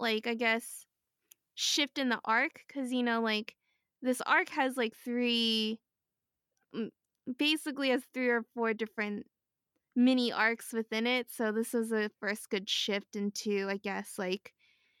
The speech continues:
the, um, I guess the,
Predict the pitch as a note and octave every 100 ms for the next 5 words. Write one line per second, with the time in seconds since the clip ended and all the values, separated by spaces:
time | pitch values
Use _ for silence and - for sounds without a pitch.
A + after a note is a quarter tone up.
0 | _ _ _ G#3+ G3 G3+ G3 F#3+ G3 A3
1 | _ _ _ _ _ _ _ _ _ -
2 | G#3+ G3 G3 - C4+ A3 - - G#3+ G3
3 | G3 G3+ G#3